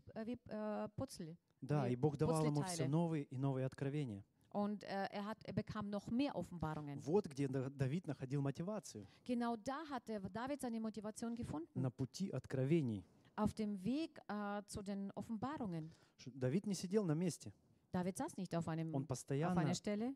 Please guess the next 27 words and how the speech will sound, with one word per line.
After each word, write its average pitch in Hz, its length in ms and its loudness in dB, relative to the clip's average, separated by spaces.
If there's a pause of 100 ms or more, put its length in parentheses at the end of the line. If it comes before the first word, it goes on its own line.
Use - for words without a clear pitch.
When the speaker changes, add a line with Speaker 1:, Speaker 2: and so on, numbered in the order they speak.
(120)
Speaker 2:
он 123 60 -4
постоянно 147 520 2
углублялся 123 580 0
в 104 60 -16
своих 110 200 -8
отношениях 120 460 -4
с 107 60 -14
Господом. 110 440 -4
Speaker 1:
sondern 220 380 2
er 226 140 0
vertiefte 240 520 -2
ständig 220 560 -4
in 190 220 -4
seine 196 220 0
Beziehung 262 400 -2
zum 175 180 -2
Herrn. 151 320 -4 (140)
Speaker 2:
Он 131 120 0
понимал, 175 480 4
чем 131 240 0
ближе 185 300 4
он 180 100 2
к 156 60 -10
Богу, 143 340 8 (560)
Speaker 1:
Er 220 80 -2
Speaker 2:
тем 247 120 -2
Speaker 1:
verstand, 233 100 0